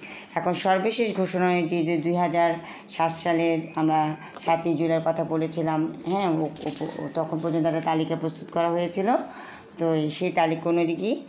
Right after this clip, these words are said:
সর্বশেষ ঘোষণা অনুযায়ী বিশ্বের নতুন সপ্তাশ্চর্য হচ্ছে সাতটা জিনিস। দেখো আমরা সেগুলো কি কি। চীনের মহাপ্রাচীর,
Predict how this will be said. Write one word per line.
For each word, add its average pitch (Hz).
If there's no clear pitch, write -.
সর্বশেষ 170
ঘোষণা 160
অনুযায়ী 160
বিশ্বের 165
নতুন 202
সপ্তাশ্চর্য 156
হচ্ছে 151
সাতটা 156
জিনিস। 156
দেখো 151
আমরা 151
সেগুলো 156
কি 160
কি। 240
চীনের 170
মহাপ্রাচীর, 170